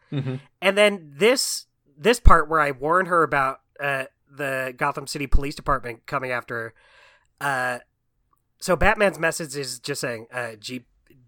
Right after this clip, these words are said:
Speaker 2: G C P D is after
Speaker 1: Yeah, by
Speaker 2: you,
Speaker 1: the way, they
Speaker 2: uh,
Speaker 1: say
Speaker 2: be on the
Speaker 1: G C P D so much in this episode where it's like, I don't know if you can just give an audience a brand new acronym for a fictional thing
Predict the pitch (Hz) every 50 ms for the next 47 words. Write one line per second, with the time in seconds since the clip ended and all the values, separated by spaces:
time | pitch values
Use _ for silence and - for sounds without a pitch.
0 | _ - - 143 143 143 147 151 143 139 135 131 131 - - - - 165 151 135
1 | - - - 147 131 127 131 123 120 113 107 120 117 117 143 143 135 127 139 147
2 | 151 156 147 143 139 160 151 - - 226 202 143 143 143 135 127 - 160 139 143
3 | - 127 120 117 113 117 113 110 - - - - 110 101 107 104 104 104 107 -
4 | - 110 107 98 - - 110 107 - 117 110 - 127 127 123 123 123 123 123 110
5 | 104 107 104 - - 120 110 101 92 - - _ _ _ _ _ _ _ _ _
6 | _ _ _ _ _ _ _ _ _ _ _ _ - - 220 208 262 262 214 165
7 | 151 139 135 139 151 143 131 120 110 110 - - 117 - - - 127 113 - -
8 | - - - 113 110 113 113 113 110 110 104 98 - - 113 101 101 98 101 -
9 | 95 95 95 95 98 95 95 92 90 - - - - - 101 104 107 - 110 104
10 | 104 107 110 107 104 101 - 110 110 107 107 107 - - 104 98 98 - 117 101
11 | 95 92 92 90 - 104 95 87 - - - 107 98 - - - 117 113 120 117
12 | - - 131 127 135 143 147